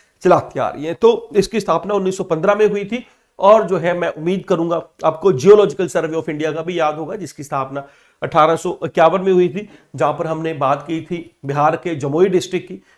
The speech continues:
इसके अलावा बहुत सारी और संस्थाएं, जैसे Archaeological Survey of India की बात कर सकता हूँ, इतिहासकारों की, ठीक है।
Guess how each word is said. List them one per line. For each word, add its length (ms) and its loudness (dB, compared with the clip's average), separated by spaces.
इसके 220 -6
अलावा 240 2
बहुत 260 -2
सारी 180 0
और 240 -2
संस्थाएं, 440 -6
जैसे 300 -6
Archaeological 680 -2
Survey 200 -8
of 160 -8
India 280 -8
की 60 -10
बात 260 0
कर 80 -8
सकता 300 -14
हूँ, 140 -10
इतिहासकारों 680 0
की, 140 -14
ठीक 220 -4
है। 120 2